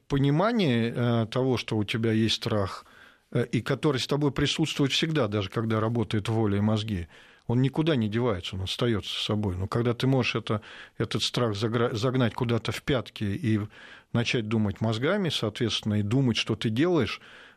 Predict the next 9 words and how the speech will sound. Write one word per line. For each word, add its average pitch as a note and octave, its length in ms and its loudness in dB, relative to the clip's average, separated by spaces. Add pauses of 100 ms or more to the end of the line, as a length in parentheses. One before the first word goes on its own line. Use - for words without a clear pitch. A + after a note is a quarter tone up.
(120)
с-, - 220 -2
смотреть, C3+ 480 0
где A#2 220 2
противник, B2+ 840 0
э, A2 420 2
искать C#3 500 0
его, C3+ 300 2
этого A2+ 220 -2
противника, G#2+ 800 0